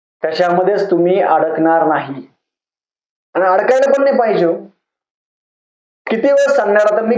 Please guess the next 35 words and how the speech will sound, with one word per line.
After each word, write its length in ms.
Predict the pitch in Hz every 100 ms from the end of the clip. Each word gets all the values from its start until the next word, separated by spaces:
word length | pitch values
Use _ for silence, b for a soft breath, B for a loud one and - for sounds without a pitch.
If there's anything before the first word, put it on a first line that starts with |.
| 240
खूप 260 | 226 226
वेळ, 320 | 254 262 262 -
खूप 200 | 202 226
वेळ 180 | 262
सांगून 320 | 262 196 214 226
सांगून 280 | 202 220
मी 260 | 220 220 254
स्वतः 360 | - 190 226 202
दमलो 320 | 196 190 185
की 300 | 202 226 233 b b b
काही 160 | 160 202
गरज 320 | 208 214 190
नाहीये, 380 | 180 180 135 -
तुम्ही 580 | - - 151 180 208 214
कोणतेही 840 | 180 180 185 202 190 214 226 226
यंत्र 460 | 180 185 185 214 208
तंत्राची 440 | 196 202 202 208
गरज 400 | 165 170 196 175
नाहीच 320 | 180 202 -
आहे, 100 | 131 - _ _ _ _ _ _ _ _ _ _ _ _ _ -
यंत्रतंत्राची 680 | 160 170 226 226 220 226 226
गरज 280 | 196 220 220
नाही, 300 | 226 226 226
ते 160 | 233 233
मी 60 |
आपल्याला 320 | 220 214 202
सांगतो. 680 | 196 180 165 156 139 160 B B B _ 151
जर 300 | 175 196 180
तुमच्याकडे, 480 | 185 180 190 202 196
जर 160 | 202
तुम्ही 200 | 196 190
कुबेर 380 | 220 226 233 226
यंत्र 180 | 226 226
घेता 280 | 180 175 196
म्हणताय 600 | 170 170 165 131 -